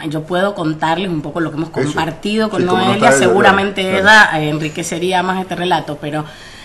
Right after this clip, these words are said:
Speaker 1: en verdad, mm, ha sido muy amable,
Speaker 2: Ujú.
Speaker 1: porque Noelia tenía muy claro lo que quería hacer. Y es una autora joven, pero con una gran madurez y con una seriedad muy grande frente a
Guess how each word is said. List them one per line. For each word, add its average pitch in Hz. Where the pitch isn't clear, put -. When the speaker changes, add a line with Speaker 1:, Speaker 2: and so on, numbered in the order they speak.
Speaker 1:
en 226
verdad, 320
mm, 269
ha 247
sido 311
muy 294
amable, 175
Speaker 2:
Ujú. 104
Speaker 1:
porque 190
Noelia 262
tenía 277
muy 285
claro 294
lo 156
que 147
quería 143
hacer. -
Y 170
es 202
una 233
autora 180
joven, 202
pero 165
con 165
una 220
gran 247
madurez 165
y 160
con 165
una 202
seriedad 175
muy 214
grande 170
frente 156
a 139